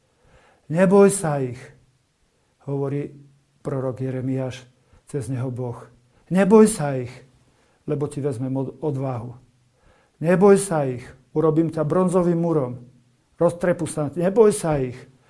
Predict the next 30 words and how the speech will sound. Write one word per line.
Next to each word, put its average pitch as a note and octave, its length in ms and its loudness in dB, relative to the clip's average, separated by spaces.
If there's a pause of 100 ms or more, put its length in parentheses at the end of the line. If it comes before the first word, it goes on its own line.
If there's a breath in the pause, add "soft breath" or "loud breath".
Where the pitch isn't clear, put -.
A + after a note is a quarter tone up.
(320 soft breath)
Prorok F3 320 2
Jeremiáš, E3 720 0
pre D3 160 -2
mňa C#3 120 -4 (120)
najväčší D#3 280 -4
sympatiak. B2 680 -12 (840)
Štyria D3+ 320 0
veľkí, D#3 400 0
dvanásť C3+ 400 -4
malých. A#2 320 -6
Nie D#3+ 160 -4
podľa C#3+ 240 -4
vzrastu, C#3 400 -8
podľa D3 400 -4
veľkosti D#3 400 -8
úloh. A#2 240 -8 (720 soft breath)
Dvanásť C#3+ 400 -2
malých G3 320 0
úloh, F3+ 240 -2 (240)
štyri E3+ 320 -2
veľké. D3+ 380 0 (420 loud breath)
Prorok F#3+ 400 2
Jeremiáš F3 480 2
nikoho A3 320 0
nezískal, G3 480 -2
nikoho A3+ 400 2
neobrátil, G3 640 0
nikoho G#3 320 0
nepresvedčil. D3+ 720 -4
Aj C#3 160 -8